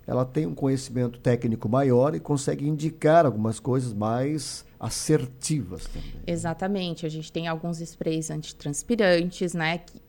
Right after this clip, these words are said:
Speaker 2: pra uso na pele, diretamente no pé.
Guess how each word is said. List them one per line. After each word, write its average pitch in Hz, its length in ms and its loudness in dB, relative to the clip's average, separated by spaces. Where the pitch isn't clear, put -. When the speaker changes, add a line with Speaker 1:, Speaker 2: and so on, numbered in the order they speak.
Speaker 2:
pra 175 200 2
uso 170 400 2
na 156 160 -2
pele, 175 560 0
diretamente 156 760 -4
no 180 80 -2
pé. 180 320 -4